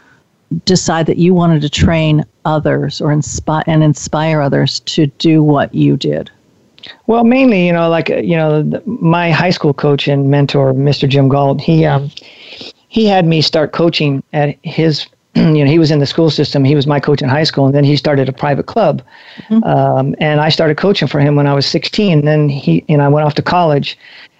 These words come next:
Speaker 2: and he always said, you know, "There's a place for you. You come back," you know, because he saw something in me as a coach. So,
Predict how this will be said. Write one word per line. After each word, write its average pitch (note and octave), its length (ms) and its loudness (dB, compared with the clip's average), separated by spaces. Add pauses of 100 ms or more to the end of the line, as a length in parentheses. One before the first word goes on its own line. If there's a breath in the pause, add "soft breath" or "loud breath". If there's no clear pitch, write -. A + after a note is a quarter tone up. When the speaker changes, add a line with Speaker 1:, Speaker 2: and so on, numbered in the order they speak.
(160 loud breath)
Speaker 2:
and D3+ 140 0
he F3 180 2
always D#3+ 280 2
said, D#3+ 240 0
you D3+ 60 0
know, C#3+ 240 -2 (360)
"There's D3 180 -2
a D#3+ 60 -2
place F#3 300 0
for D#3+ 80 0
you. D3 80 2
You C#3+ 80 -2
come D#3+ 240 -2
back," D#3+ 340 -4
you D3+ 80 -6
know, C#3 140 -4
because C#3 280 -2
he D#3 100 -2
saw D3 440 0 (420 soft breath)
something D3+ 380 0
in D3 140 2
me C#3+ 100 2
as B2+ 100 0
a C3+ 60 -4
coach. D3 460 -2 (500 soft breath)
So, D#3 500 2